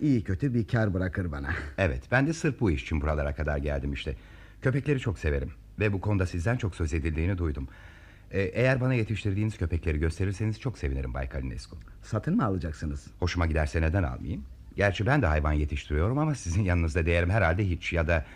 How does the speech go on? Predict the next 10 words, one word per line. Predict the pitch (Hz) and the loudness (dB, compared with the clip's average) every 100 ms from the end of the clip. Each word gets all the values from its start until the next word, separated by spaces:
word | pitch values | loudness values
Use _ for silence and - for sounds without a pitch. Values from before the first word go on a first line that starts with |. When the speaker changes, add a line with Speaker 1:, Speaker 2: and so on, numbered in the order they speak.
| - - | -18 -4
Speaker 2:
ya | 107 | 0
da | 92 | 0
pek | 98 92 - | 2 0 0
az. | 67 - - - - - - - - - - - - - - | -6 -8 -18 -20 -20 -20 -20 -20 -20 -20 -20 -20 -20 -20 -4
Romanya | - 110 131 139 | 4 6 6 4
köpek | 123 120 110 | 2 0 2
yetiştirmekte | 92 85 92 85 82 127 | 0 2 2 2 4 2
ünlüyüm, | 87 76 69 71 | 4 4 2 0
şöyle | - 95 69 | 2 4 4
dediler. | 69 65 69 65 | 0 -2 -2 -2